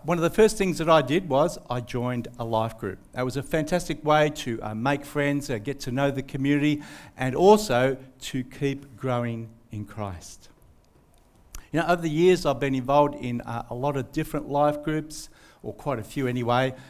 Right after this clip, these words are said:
you know, through different stages in life. It's, it's sometimes changed, you know, as I got married and, uh, then, uh, had children as well. Uh,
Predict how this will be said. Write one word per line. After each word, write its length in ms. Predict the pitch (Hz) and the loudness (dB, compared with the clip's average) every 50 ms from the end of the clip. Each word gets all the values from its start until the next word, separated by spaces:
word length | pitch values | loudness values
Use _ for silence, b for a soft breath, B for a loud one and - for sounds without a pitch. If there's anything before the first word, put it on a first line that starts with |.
| B B B | B B B
you 80 | 143 | -2
know, 180 | 135 135 131 127 | 0 0 0 -2
through 200 | 127 - 151 143 | -2 -4 -6 -2
different 340 | - 185 175 - 151 143 - | -2 -2 -2 -2 -6 -8 -8
stages 500 | - - 175 165 156 147 139 131 127 135 | -4 0 2 2 2 0 -4 -10 -8 -8
in 100 | 139 135 | -2 0
life. 300 | 143 147 151 147 147 123 | 2 4 4 2 0 -4
It's, 180 | 113 - - | -8 -8 -8
it's 220 | - 117 120 - - | -12 -12 -10 -10 -8
sometimes 480 | 147 131 123 120 127 120 117 110 - | -8 -8 -6 -6 -6 -8 -8 -10 -12
changed, 580 | - - - 147 147 147 147 147 147 147 147 - | -14 -10 -4 -2 -2 0 0 0 0 -2 -4 -4
you 60 | 120 | -6
know, 160 | 120 127 131 | -6 -4 -4
as 140 | 123 110 113 | -4 -4 -6
I 60 | 113 | -6
got 200 | 101 120 117 - | -6 -8 -8 -6
married 680 | 117 123 135 143 147 147 151 151 147 147 147 139 139 B B B B B B B - | -2 0 2 2 4 4 2 2 2 0 0 -2 -4 B B B B B B B -12
and, 260 | 107 104 104 98 107 | -10 -10 -8 -8 -8
uh, 80 | 101 101 | -8 -6
then, 300 | 98 127 127 120 117 113 | -6 -6 -6 -4 -4 -6
uh, 120 | 110 - - | -6 -8 -8
had 260 | 101 135 139 123 - | -6 -6 -6 -6 -6
children 520 | - - - 151 147 147 147 143 139 127 | -10 -4 -2 -2 -2 0 -2 -2 -4 -2
as 180 | 123 123 - 131 | -6 -6 -6 -2
well. 480 | 131 135 139 151 170 185 180 - - B B B B B B B B B B B B B B | 0 4 4 4 4 2 -4 -10 -20 B B B B B B B B B B B B B B
Uh, 120 | 156 151 | -8 -8